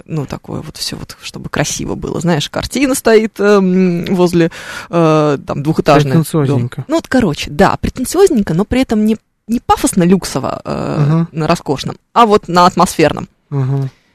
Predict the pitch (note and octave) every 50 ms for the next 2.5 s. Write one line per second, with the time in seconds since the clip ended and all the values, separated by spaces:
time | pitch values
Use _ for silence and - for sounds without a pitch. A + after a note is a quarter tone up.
0 | _ _ _ - - C#3+ C#3 C3 - - - - - A#3 A#3+ A#3 B3 - G3 F3
1 | D#3 D3+ D3+ E3 D#3+ - - - - - - - - - - E3+ E3 - _ _
2 | - - - - - D3+ D#3 D#3 D#3 -